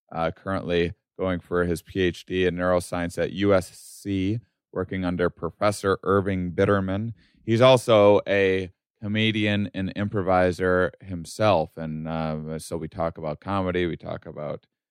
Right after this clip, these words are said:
um, the brain, and we talk about the results of the tests that he ran on my dumb brain. So this is, uh, this is really exciting. I, I hope you guys have been enjoying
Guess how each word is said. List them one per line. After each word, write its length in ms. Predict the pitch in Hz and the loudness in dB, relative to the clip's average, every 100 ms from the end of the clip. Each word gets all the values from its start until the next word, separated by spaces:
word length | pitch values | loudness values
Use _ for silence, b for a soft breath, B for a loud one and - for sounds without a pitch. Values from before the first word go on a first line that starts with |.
| _ _ _ | _ _ _
um, 340 | - 65 73 - - | -14 -12 -12 -14 -14
the 140 | 82 | -10
brain, 520 | 78 98 101 101 98 - | -2 0 2 0 -4 -8
and 160 | 87 85 | -10 -10
we 100 | 82 | -10
talk 360 | 92 87 87 | -4 -4 -4
about 420 | 82 82 82 78 _ _ _ _ | -8 -4 -4 -4 _ _ _ _
the 80 | 90 | -6
results 720 | 92 82 95 101 101 - - - | -4 -2 2 4 2 -4 -18 -8
of 460 | 87 90 87 85 85 _ _ | 0 2 4 2 -4 _ _
the 420 | 80 90 87 87 80 _ | -10 -2 0 0 -2 _
tests 460 | - 90 87 - - | -6 -4 -4 -10 -10
that 220 | 92 87 80 | -6 -6 -6
he 420 | 92 90 90 90 | -8 -6 -6 -6
ran 440 | - 85 85 85 85 | -4 -4 -2 -4 -6
on 360 | 82 85 85 | -8 -8 -6
my 200 | 87 90 | -6 -6
dumb 280 | 87 80 76 | -6 -8 -8
brain. 360 | 73 73 71 - _ _ _ | -6 -6 -8 -12 _ _ _
So 400 | - 104 101 98 | -2 4 8 8
this 200 | 98 95 | 4 0
is, 160 | 92 101 | -4 4
uh, 240 | 101 98 | 6 8
this 160 | 104 110 | 6 0
is 100 | 104 | 0
really 260 | 117 120 | 4 6
exciting. 540 | 107 - 123 117 85 80 | 4 2 2 4 2 -2
I, 360 | 92 95 92 - | 0 4 4 2
I 100 | 92 | 0
hope 160 | 98 104 | 0 0
you 80 | 101 | 2
guys 220 | 101 98 | 2 2
have 80 | 87 | -2
been 200 | 98 95 | -2 -2
enjoying 680 | 95 92 101 104 104 107 | -6 -4 -2 0 0 -4